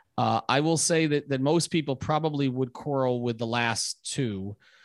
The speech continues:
uh, more than the other three. I think there's consensus that the Nets, Lakers, and Bucks are championship contenders. Whatever we think of, you know, the additions that they made, of course, Millsap today, it looks like maybe Aldridge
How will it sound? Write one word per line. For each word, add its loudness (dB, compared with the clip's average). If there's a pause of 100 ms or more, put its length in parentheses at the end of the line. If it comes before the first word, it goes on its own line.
(180)
uh, 0
more 2
than 0
the 2
other 0
three. -8
I -4
think -4
there's 0
consensus -2
that -10
the -6
Nets, -4
Lakers, -2
and -4
Bucks -4
are -8
championship -4
contenders. -4 (320)
Whatever 4
we 2
think -2
of, 0 (400)
you 0
know, 2
the 0
additions 2
that -4
they 2
made, 2
of -6
course, -4
Millsap 2
today, 0
it -2
looks -4
like -4
maybe -2
Aldridge 0